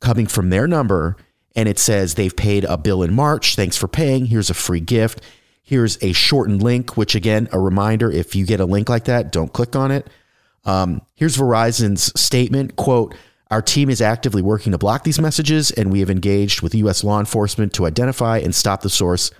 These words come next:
of this fraudulent activity," end quote. A lot of this started recently because, um, several Verizon subscribers,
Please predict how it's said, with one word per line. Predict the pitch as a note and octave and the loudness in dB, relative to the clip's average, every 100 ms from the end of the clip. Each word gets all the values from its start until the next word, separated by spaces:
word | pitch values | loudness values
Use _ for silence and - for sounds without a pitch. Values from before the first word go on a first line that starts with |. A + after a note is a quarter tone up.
| - | -10
of | F#2 | -4
this | F2+ | -4
fraudulent | - G2+ G2 G2+ F2 | 0 0 0 0 0
activity," | E2 - F#2 E2 D2+ - _ _ _ | -2 -2 -4 -2 -4 -6 _ _ _
end | C3 B2+ | -2 -2
quote. | - A2 F2+ - - _ _ | 0 -2 -2 -10 -20 _ _
A | C3 | 0
lot | C#3 | 2
of | D#3+ | 2
this | D3 | 0
started | - D#3 C3+ B2 | 0 0 2 2
recently | A2 C#3 - A#2 A#2+ | 2 0 0 0 0
because, | A#2 - G#2+ G2 - - _ _ - | 0 0 0 0 -4 -14 _ _ -4
um, | F#2+ F#2+ | -2 0
several | - C#3+ B2 A2 | 0 2 2 2
Verizon | G#2 G#2 G#2+ A2 F#2+ | 2 2 0 0 -2
subscribers, | F2 - B2 G#2 G#2+ G2+ F#2 | -2 -2 0 0 2 0 0